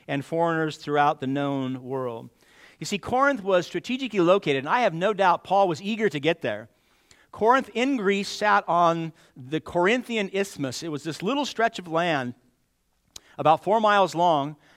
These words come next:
that connected the Corinthian Gulf to the Aegean Sea.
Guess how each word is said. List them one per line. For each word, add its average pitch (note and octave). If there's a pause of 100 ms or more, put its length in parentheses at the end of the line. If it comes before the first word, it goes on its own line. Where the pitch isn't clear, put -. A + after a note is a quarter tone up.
that D3+
connected F3+
the D3+
Corinthian G3
Gulf E3 (340)
to E3
the D#3
Aegean F3
Sea. B2